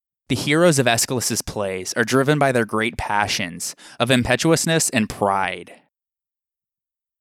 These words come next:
Aeschylus is said to have described his work as,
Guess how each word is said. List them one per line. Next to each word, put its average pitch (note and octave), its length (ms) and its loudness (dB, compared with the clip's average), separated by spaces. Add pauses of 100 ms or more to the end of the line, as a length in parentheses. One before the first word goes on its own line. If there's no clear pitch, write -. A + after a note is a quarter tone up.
(220)
Aeschylus F#3 460 2
is E3 80 4
said B2 240 2
to B2 80 4
have A#2 120 0
described G#2+ 500 2
his G#2+ 140 -2
work F#2 400 -2
as, F#2+ 360 -2